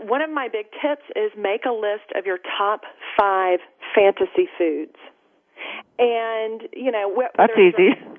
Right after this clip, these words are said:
Speaker 1: it, exactly. Wh-, whether it's your mom's lasagna or Rocky Road ice cream or what, whatever it is. And before you pull into a drive-thru, before you step into, uh, the convenience store and grab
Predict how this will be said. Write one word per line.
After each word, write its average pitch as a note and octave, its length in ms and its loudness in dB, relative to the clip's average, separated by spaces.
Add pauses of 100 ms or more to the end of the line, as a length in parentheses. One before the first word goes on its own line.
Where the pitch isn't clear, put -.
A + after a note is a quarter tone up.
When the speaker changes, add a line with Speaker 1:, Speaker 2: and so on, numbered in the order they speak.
(100)
Speaker 1:
it, C#4 420 -10
exactly. B3 480 -8
Wh-, B3 240 -8
whether C4+ 200 -8
it's - 160 -14
your G#3+ 120 -12
mom's A#3+ 320 -6
lasagna A#3+ 920 -8 (420)
or F#3 540 -4 (100)
Rocky A3+ 260 -6
Road A3+ 200 0
ice A3 260 -8
cream G#3+ 580 -4
or F#3 140 -4
what, G#3+ 400 -6
whatever C4+ 360 -4
it B3 200 -6
is. F3 320 -4 (500)
And G#3 280 -2
before C4+ 400 -4
you C4 360 -8 (120)
pull C4 100 0
into B3+ 240 -2
a A3 100 0
drive-thru, G#3 720 -6 (240)
before B3 400 -4
you A#3 360 -6 (120)
step A3+ 240 -4
into, G3+ 720 -4 (480)
uh, F#3+ 320 0
the G3 140 0
convenience A3 540 -4 (100)
store F3 320 -2
and F3 220 -8
grab F#3+ 280 -4